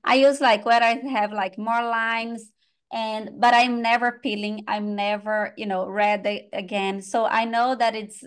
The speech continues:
a safe amount, that I'm not causing, you know, uh, any over, uh, damage on my skin. And obviously, I top it with, uh,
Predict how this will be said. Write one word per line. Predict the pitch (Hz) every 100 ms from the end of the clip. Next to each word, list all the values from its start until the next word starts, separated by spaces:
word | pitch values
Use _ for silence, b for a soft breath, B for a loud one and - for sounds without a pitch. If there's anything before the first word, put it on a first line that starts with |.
| -
a | 202
safe | 202 - 214 214 214 214
amount, | 202 190 185 202 254 254 220
that | 196 196
I'm | 190
not | 190 190 190 -
causing, | 190 185 185 180 190 185 -
you | 196
know, | 175 175 175 b b _ -
uh, | 196 185 185 156 - -
any | 202 202 202 - _ _ _ _ -
over, | 208 202 208 214 202 - - -
uh, | 196 180 180
damage | 175 170 196 196 214 226
on | 226
my | 226 226
skin. | 233 - 247 233 240 _ _ -
And | 220 220
obviously, | 226 233 233 226 -
I | 208
top | 208 208 196 208 -
it | 196 190
with, | 190 190
uh, | 190